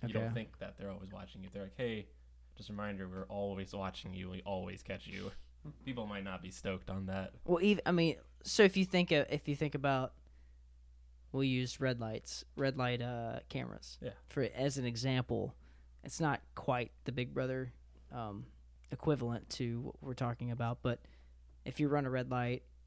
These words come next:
Speaker 2: what, what is the, what are the odds that if you know that a camera is there, gonna catch you,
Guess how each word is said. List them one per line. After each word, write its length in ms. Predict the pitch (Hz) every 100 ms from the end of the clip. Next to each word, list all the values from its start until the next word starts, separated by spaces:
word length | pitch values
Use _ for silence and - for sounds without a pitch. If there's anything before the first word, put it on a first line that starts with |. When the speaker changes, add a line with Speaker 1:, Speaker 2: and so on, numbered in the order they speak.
| -
Speaker 2:
what, 220 | 147 160 160
what 120 | 175
is 80 | 175
the, 80 | 147
what 140 | 180
are 40 |
the 100 | 165
odds 260 | 143 143 147
that 160 | 151 131
if 120 | -
you 80 | 139
know 160 | 135
that 120 | 135 127
a 40 |
camera 340 | - 135 131
is 140 | 123 120
there, 300 | 123 120 120
gonna 220 | 123 123
catch 280 | - 123 -
you, 200 | 107